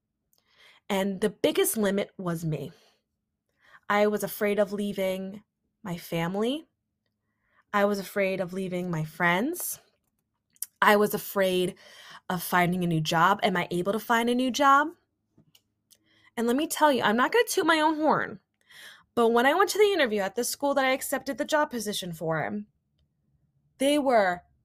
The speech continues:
hella impressed. Like, literally said to me how impressed they were with my resume. And they, like,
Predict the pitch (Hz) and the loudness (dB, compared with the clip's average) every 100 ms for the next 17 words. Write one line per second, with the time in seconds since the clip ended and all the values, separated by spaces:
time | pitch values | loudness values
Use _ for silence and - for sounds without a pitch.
0 | _ - - 320 311 311 277 254 175 120 | _ -8 0 4 4 2 -2 -4 -4 -6
1 | - - - _ _ _ _ _ _ - | -10 -14 -16 _ _ _ _ _ _ -6
2 | 220 208 247 311 359 349 277 240 - 233 | -4 0 0 2 2 2 0 -2 -4 -2
3 | 208 185 - - - - - 262 277 254 | -2 -4 -12 -20 -20 -10 2 4 4 0
4 | - 247 233 - 214 190 170 147 110 - | 0 -2 0 -2 -2 0 0 0 -2 -10
5 | _ _ _ _ _ - 202 202 190 175 | _ _ _ _ _ -8 -4 0 0 0
6 | 160 156 - - 208 _ _ _ _ _ | -2 -4 -10 -12 -14 _ _ _ _ _
7 | _ _ _ _ - - 240 233 233 262 | _ _ _ _ -20 -10 -2 -2 2 2
8 | 269 247 | 4 2